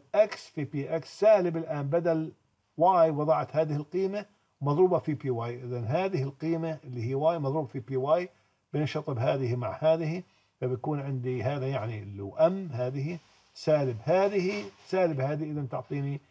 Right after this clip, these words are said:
سالب اثنين X بي X، ما يعني الآن بأن X ستار اللي هي الأوبتيموم quantity أوف X تساوي M ال-، ال-، الانكم مقسم على اثنين في سعر X، وواي كذلك الأمر بنفس الطريقة، بالطريقة نفسها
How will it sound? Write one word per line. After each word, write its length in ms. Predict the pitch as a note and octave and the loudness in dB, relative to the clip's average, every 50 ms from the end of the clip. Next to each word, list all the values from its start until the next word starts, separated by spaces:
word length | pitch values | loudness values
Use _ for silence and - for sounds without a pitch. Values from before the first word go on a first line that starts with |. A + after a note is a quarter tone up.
| _ _ _ _ _ | _ _ _ _ _
سالب 420 | - - - E3 E3 D#3+ D3+ C#3+ B2+ | -8 0 2 4 4 6 4 2 -2
اثنين 400 | A#2+ - - F#3+ G#3+ G#3+ G#3 F#3+ | -4 -6 -4 -4 -2 -2 -2 -4
X 200 | - D#3 - - - - | -4 -8 -10 -10 -10 -10
بي 240 | C3+ B2 C3 B2+ B2+ | -8 -6 -4 -6 -6
X، 40 | - - _ _ _ _ _ _ _ _ - | -6 -10 _ _ _ _ _ _ _ _ -6
ما 120 | C#3 D3 | -4 -2
يعني 240 | C#3+ C#3 B2+ C#3 C3+ | 0 0 0 0 -2
الآن 400 | B2+ B2+ - C3+ C3 C3 B2+ B2 | -4 -4 -4 -4 -4 -2 -2 -4
بأن 380 | B2 - - B2 B2 A#2+ B2 - - | -6 -8 -8 -8 -8 -8 -8 -8 -6
X 200 | - F#3 F3+ - | -4 -4 -4 -6
ستار 480 | - - - - - D3+ C#3 C3+ C3 B2 | -10 -16 -14 -8 -4 -2 0 0 0 0
اللي 220 | A#2+ A#2+ A#2 A2 | -2 -4 -6 -6
هي 60 | B2 A#2+ | -6 -8
الأوبتيموم 600 | B2 - - F3+ F3 - - E3 D3+ D3 C#3 B2+ | -6 -4 -4 -4 -4 -4 -4 -4 -4 -4 -4 -6
quantity 460 | - - E3+ G3 G3 E3+ - C#3+ C3 | -6 -4 -4 -4 -4 -4 -6 -6 -6
أوف 100 | A#2+ B2 | -6 -6
X 180 | A#2+ A2 - | -8 -10 -10
تساوي 340 | - A#2 - - A#2+ A#2 B2 | -14 -12 -8 -6 -6 -6 -6
M 140 | - - F3 | -6 -6 -4
ال-، 1040 | F#3 F#3+ G3+ G3+ G#3 G3 - _ _ _ _ _ _ _ _ - A#2+ A#2+ A#2+ A2+ - G2 - | -4 -4 -4 -6 -8 -12 -16 _ _ _ _ _ _ _ _ -10 -8 -8 -8 -8 -12 -14 -12
ال-، 240 | C3 B2 A#2+ A2+ G#2 - A#2+ | -8 -8 -8 -8 -8 -10 -12
الانكم 720 | A#2 A2+ - F3+ G3 G#3 F#3 - F#3 G3 G3+ G3+ F#3 E3 | -12 -10 -4 -4 -4 -4 -2 -4 -4 -4 -4 -6 -8 -14
مقسم 460 | D3 - - D#3+ - - - C3 C3 | -12 -6 -4 -4 -4 -4 -6 -6 -6
على 180 | A#2 C3 C3 B2+ | -4 -4 -4 -4
اثنين 600 | A#2+ - C3+ C3 C3 C3+ C3+ C3 C3 C3 C3 C3+ - _ _ _ _ _ _ - | -4 -6 -6 -4 -2 -2 -2 -2 -2 -2 -4 -6 -10 _ _ _ _ _ _ -8
في 100 | - A#2 | -6 -6
سعر 420 | A2 - C#3 B2 G2+ G2 - F#2 F#2 | -4 -4 -4 -4 -4 -4 -6 -8 -8
X، 40 | - - _ _ _ _ - | -10 -16 _ _ _ _ -8
وواي 380 | A#2+ A#2+ B2+ D3 D#3+ F3+ F#3+ F#3 | -4 0 4 6 6 6 6 4
كذلك 420 | - - D#3 D#3 E3 E3 D3+ - | 0 -4 -2 0 0 -2 -2 -4
الأمر 140 | D3 C#3 C3+ | -6 -4 -4
بنفس 580 | B2+ B2 B2+ C#3 F3+ G3 F#3+ - - - - - | -2 -2 0 0 0 -2 -2 -6 -14 -6 -4 -4
الطريقة، 840 | D3+ C#3+ D3 C#3 - B2+ - - C#3 C#3+ D#3+ F3+ E3 - - A#2 | -2 -2 -4 -6 -10 -14 -12 -6 -2 2 4 4 4 2 0 -8
بالطريقة 520 | G2 G#2+ A2 _ - C#3 D#3+ E3+ - D#3+ | -8 -8 -14 _ -6 -4 -4 -2 -2 -2
نفسها 400 | E3+ F3 D#3 - - D#3 F3+ G3 | -2 -2 -2 -4 -4 -4 -4 -4